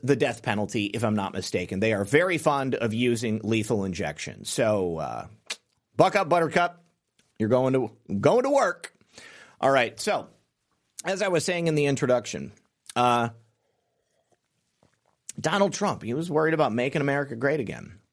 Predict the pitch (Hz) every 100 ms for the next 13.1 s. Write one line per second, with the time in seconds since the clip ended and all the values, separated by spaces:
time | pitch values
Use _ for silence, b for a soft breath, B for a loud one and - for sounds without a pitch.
0 | - 104 110 123 156 - 139 127 - -
1 | - - 139 123 120 - 160 - 117 95
2 | 82 65 - - - 80 82 64 58 -
3 | B B B B 110 113 107 110 131 123
4 | 117 110 110 104 104 - _ _ _ -
5 | - 78 90 95 80 76 - 67 69 73
6 | 107 95 117 110 110 - 117 101 85 80
7 | 127 110 - - - 110 - _ b b
8 | 98 101 - 123 131 123 82 - 143 101
9 | - - - - B B B B B B
10 | - 127 131 127 139 147 120 117 101 82
11 | - 202 175 120 78 92 - 98 95 95
12 | 139 120 - - 98 76 95 139 82 65
13 | 82